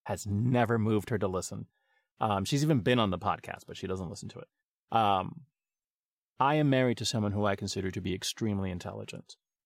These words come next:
and I have an admiration for her for that. And I've always tried to make sure that I never lose that focus.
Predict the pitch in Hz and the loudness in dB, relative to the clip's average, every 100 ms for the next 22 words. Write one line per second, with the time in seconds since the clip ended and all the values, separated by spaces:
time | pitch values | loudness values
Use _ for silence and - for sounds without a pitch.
0 | - 107 95 98 95 90 90 90 90 90 | -8 -4 -2 -2 -2 -4 -4 -4 -4 -4
1 | 98 - 104 - - - - 104 - 113 | -6 -8 -10 -10 -12 -12 -12 -12 -12 -14
2 | - _ _ _ _ _ _ - 98 104 | -18 _ _ _ _ _ _ -4 -2 0
3 | 101 98 - - 90 92 90 85 - 107 | 0 -2 -6 -8 -8 -6 -8 -8 -8 -4
4 | 95 90 95 - _ _ _ _ _ - | -4 -4 -6 -8 _ _ _ _ _ -6
5 | 95 92 90 87 117 - 101 - - - | -2 -2 -2 -4 -6 -8 -10 -10 -10 -12
6 | - - - | -10 -16 -16